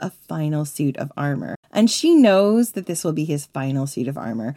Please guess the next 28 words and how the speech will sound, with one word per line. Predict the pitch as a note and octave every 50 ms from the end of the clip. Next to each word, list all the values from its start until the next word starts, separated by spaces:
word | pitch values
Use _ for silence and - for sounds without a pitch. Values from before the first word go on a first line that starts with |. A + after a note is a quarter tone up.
| _ _
'cause | - - A#3
she | - - C4+ C4
knows | C4+ A3+ F#3+ F#3+ F#3+ F#3+ F#3+ F#3+ F3+
when | F3+ F3 F3+
he | F#3+ F3+
kills | E3+ - - - F#3 D#3 C#3+ D3 C#3+ C3+ C#3
Hector | - - C#3+ B2+ - - - C3+ C#3 C#3+ C#3+ - _ _ _ _ _
that | - G3+
Achilles | G#3+ G#3+ G#3+ - - G#3 F#3+ D3+ D3+ D3+ D#3 D3+
is | - D3 D#3+
not | D3 D3 D3 D3 C#3+ C#3 - -
long | A2+ C#3 C3+ C3 C3 C3 C#3+
for | C#3 - C3+
this | A#2+ A#2+ C#3+ - _
world. | - G2+ F#2 - - - - - - _ _ _ _ _ _ _ _ -
This, | G#3+ G#3+ A#3+ A#3+ - - -
as | - F3+ F#3+
I | A3 G#3+ G#3+
said, | G#3+ - E3 D#3 D3+ D3+ -
is | - D3 D3
the | - E3+ E3
last | E3 D#3+ D#3 D3+ D3+ D#3 E3 - - - - - _ _ _ -
armor | D3 D3+ C#3+ C#3+ C#3+ C#3 C#3 C#3
that | C#3+ - D3 D#3+
Achilles | D#3 - - - F3 D3+ C#3 C#3 C#3+ C#3+
will | - C#3+ C#3 -
ever | - C#3 C3+ C#3 C3+ C#3
need. | C#3 C3+ B2+ A#2+ D2+ - - - -